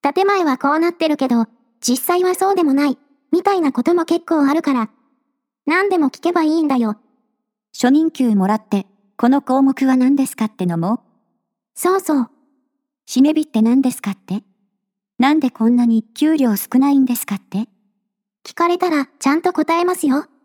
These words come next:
Speaker 2: リクナビとかに書いてある初任給は、実際に支払われる時には違うわけじゃない。
Speaker 1: そりゃ、違いますよ。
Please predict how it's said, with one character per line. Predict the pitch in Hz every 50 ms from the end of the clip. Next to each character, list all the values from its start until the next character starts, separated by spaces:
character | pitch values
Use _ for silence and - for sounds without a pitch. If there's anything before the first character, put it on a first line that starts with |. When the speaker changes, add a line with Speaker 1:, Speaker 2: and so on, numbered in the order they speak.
| _ _ _ _ _ _ _ _ -
Speaker 2:
リ | 226 226
ク | - 302
ナ | 311 311 311
ビ | 320 320
と | - 320
か | - 294
に | 262 226 220 -
書 | 254 269
い | 277
て | 269 - 240 220
あ | 202
る | 196 185
初 | - - 185
任 | 208 233 247 247
給 | - - 214 202 190
は、 | 175 170 - _ _ _ _ _ _ - 196
実 | 208
際 | 220 - - - 294 294 294
に | 285 269
支 | - 247
払 | 254 262 269 277
わ | 285 294 294
れ | 302
る | 262 247
時 | - 214 - - 254
に | 247 240
は | 214 190
違 | 180 - - 160 202 214 220
う |
わ | 226 240 233
け | - 220
じ | 190
ゃ | 175
な | 170 165 165
い。 | 165 - _ _ _ _ _ _ _ _ _ _ _ _ _ _ _
Speaker 1:
そ | - - 269
り | 269 302
ゃ、 | 311 311 _ _ - -
違 | 277 294 330 339
い | 349
ま | 370 370
す | - -
よ。 | 294 254 233 -